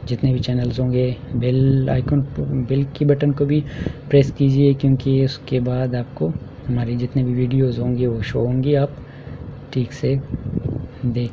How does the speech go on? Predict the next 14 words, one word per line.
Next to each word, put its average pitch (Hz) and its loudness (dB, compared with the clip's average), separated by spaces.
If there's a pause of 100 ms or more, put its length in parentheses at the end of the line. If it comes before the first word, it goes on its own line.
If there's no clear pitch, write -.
के 127 -2
फिर 120 -2
सीख - -8
जाएंगे 113 -6
इंशाल्लाह। - -6
ये 120 -2
वीडियोज़ 120 2
को 135 -2
हमारे 131 2
शेयर 123 -4 (140)
कीजिए, 127 -2
लाइक 110 -6
कीजिए 120 -2
और 110 -6